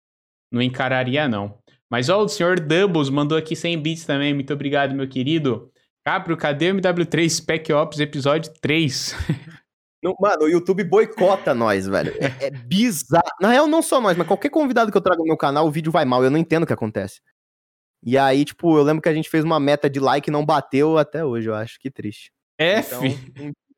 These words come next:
Speaker 2: F.
Speaker 1: F no chat aí, gente.
Speaker 2: Grande F, mas é bizarro isso. Eu não ent-, eu não sei se, tipo, existe algum algoritmo no YouTube que ferra,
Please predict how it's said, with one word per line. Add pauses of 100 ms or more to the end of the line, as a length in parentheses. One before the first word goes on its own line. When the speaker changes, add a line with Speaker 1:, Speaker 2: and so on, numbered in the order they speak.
(440)
Speaker 2:
F. (100)
Speaker 1:
F
no
chat
aí,
gente. (580)
Speaker 2:
Grande
F, (220)
mas (340)
é
bizarro
isso.
Eu
não
ent-,
eu
não
sei
se,
tipo,
existe
algum
algoritmo
no
YouTube
que
ferra,